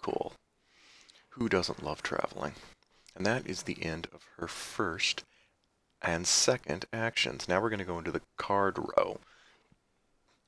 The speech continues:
First up is yellow with his orange four.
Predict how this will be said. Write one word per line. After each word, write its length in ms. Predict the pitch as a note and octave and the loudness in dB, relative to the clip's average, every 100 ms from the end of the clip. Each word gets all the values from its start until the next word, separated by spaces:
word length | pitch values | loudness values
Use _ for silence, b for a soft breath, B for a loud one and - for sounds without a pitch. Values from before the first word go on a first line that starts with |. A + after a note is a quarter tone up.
| - | -4
First 320 | C3 C3+ - | 0 2 0
up 160 | F2+ F2 | -6 -6
is 180 | - | 2
yellow 360 | F#2+ F#2+ D2 A2+ _ _ | 6 6 6 2 _ _
with 160 | - - | -12 -4
his 240 | E2+ - - | -4 -4 -8
orange 400 | F#2+ E2+ D#2 D2 | -6 -6 -4 -6
four. 560 | - - G2 - - | -6 0 2 2 -8